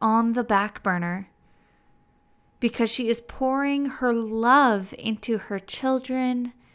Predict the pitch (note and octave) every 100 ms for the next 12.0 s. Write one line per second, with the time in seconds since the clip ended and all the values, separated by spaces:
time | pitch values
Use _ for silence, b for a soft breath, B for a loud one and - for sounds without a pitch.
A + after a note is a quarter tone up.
0 | b - G#3+ - G3+ F#3 F3+ F3 - G3+
1 | - - _ _ _ _ _ _ _ _
2 | _ _ _ _ _ _ _ _ _ _
3 | _ _ _ _ _ _ _ _ _ _
4 | _ _ _ _ _ _ _ _ _ _
5 | _ B3 C#4 D4+ D4+ - - F#3 E3+ F#3
6 | G#3+ - _ _ - - - C4 C4 C4+
7 | C4+ C4 - A#3+ C4+ A#3+ - - - -
8 | b b b b b b b _ C4 C#4+
9 | C#4 C#4 C4+ C4 B3+ A#3+ A#3 A#3 B3+ -
10 | F#3 F#3 - - - A#3+ A#3 A#3 A3+ -
11 | - - A3+ A3+ B3 A#3+ - - -